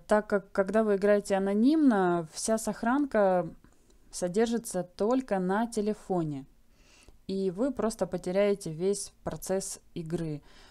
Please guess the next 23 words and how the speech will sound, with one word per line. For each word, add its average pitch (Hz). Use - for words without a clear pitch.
Поэтому, 196
э, 165
я 190
вам 180
рекомендую 196
сразу 247
же 190
регистрироваться, 202
создать 190
учетную 180
запись 165
в 151
еа, 165
и 320
тогда 214
вы 185
можете 214
играть 190
даже 170
не 165
на 160
одном 254
устройстве, 170